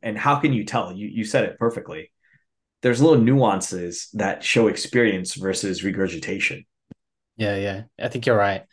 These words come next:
Speaker 2: I think you're right. And also, re-, I really think you're right that although Google is saying A I is fine as long as it's helpful content now, I just, if, if the situation gets so crazy, they might change that.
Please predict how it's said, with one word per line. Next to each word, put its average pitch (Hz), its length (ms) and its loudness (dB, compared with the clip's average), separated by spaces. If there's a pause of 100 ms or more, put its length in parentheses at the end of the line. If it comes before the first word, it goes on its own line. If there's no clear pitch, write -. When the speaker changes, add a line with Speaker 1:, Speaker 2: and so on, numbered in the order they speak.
(600)
Speaker 2:
I 120 80 0
think 135 160 0
you're 151 100 6
right. 135 220 6
And 127 120 0
also, 139 340 2
re-, 117 200 2
I 123 140 2
really 127 300 -2
think 123 220 -2
you're 113 80 -2
right 110 240 -2
that 107 180 -10 (640)
although 123 760 4 (540)
Google 113 320 0
is 101 120 -2
saying 104 380 -6
A 101 160 -6
I 98 160 -6
is 95 140 -8
fine 95 360 -8
as 98 120 -8
long 92 220 -10
as 92 140 -12
it's - 120 -12
helpful - 360 -14
content 95 460 -14
now, 95 380 -14 (640)
I - 100 -2
just, - 340 -4
if, 117 280 -2
if 117 160 0
the 120 100 0
situation 113 480 0
gets 110 220 -4
so 98 500 -2 (560)
crazy, 98 680 -6 (140)
they 98 180 -2
might 101 280 -4
change 98 340 -8
that. 107 320 -6